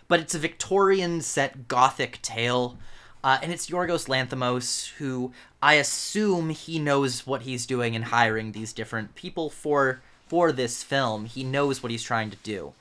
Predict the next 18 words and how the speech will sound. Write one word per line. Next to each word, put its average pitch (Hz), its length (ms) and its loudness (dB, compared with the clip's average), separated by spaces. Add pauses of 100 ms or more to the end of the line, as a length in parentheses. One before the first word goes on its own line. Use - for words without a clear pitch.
(500)
But 170 220 4
if 202 280 4
not 143 420 2
Poor 151 280 2
Things, 104 640 -8 (400)
I 151 100 8
think 254 240 -4
I 185 80 2
would 165 160 -2
suggest 131 460 -2
Killers 127 320 -2
of 117 80 -12
the 123 80 -6
Flower 131 340 4
Moon, 95 320 -8 (640)
right? 170 340 6
I 139 80 -2
mean, 147 340 -4